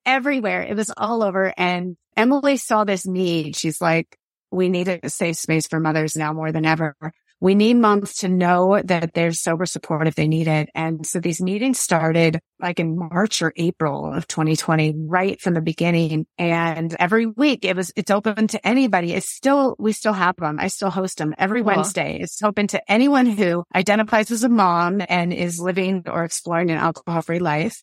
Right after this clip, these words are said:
Speaker 1: And since then, Emily's expanded it to offer an app, to offer three to six meetings a day,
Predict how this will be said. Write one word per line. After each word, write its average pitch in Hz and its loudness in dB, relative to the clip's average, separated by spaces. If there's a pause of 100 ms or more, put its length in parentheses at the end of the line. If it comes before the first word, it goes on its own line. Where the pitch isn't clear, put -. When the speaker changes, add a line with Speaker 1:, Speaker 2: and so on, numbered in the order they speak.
(140)
Speaker 1:
And 175 2
since 302 0
then, 165 0
Emily's 196 -2
expanded 185 0
it 165 -2 (140)
to 160 -2
offer 165 0
an 151 -2
app, 240 2 (160)
to - -2
offer 170 -2
three 180 -2
to 175 -2
six - -6
meetings 165 -4
a 160 -2
day, 196 0